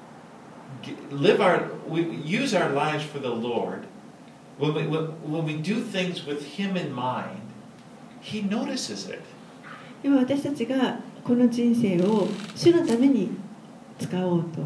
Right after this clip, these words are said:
Speaker 2: 主に対して用いて、主のために行おうと思いながら行動すること、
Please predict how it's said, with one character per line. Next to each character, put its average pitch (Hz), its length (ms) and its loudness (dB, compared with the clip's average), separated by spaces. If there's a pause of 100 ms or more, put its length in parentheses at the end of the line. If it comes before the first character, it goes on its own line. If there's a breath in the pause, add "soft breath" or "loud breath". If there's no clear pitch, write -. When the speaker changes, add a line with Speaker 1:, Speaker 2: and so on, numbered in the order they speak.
(320 loud breath)
Speaker 2:
主 - 200 -14
に 269 160 0
対 294 220 0
し - 100 -4
て 285 300 -2 (1900)
用 202 80 8
い 196 40 4
て、 190 560 -2
主 269 180 0
の 254 80 4
た 247 100 2
め 269 100 4
に 277 120 4
行 202 60 8
お - 40 6
う 226 500 6
と 175 180 2 (100)
思 202 260 4
い 220 60 6
な 226 100 4
が 214 140 -2
ら 165 180 -2 (520)
行 196 140 2
動 196 140 4
す 202 140 0
る 202 120 2
こ 196 120 0
と、 185 220 -2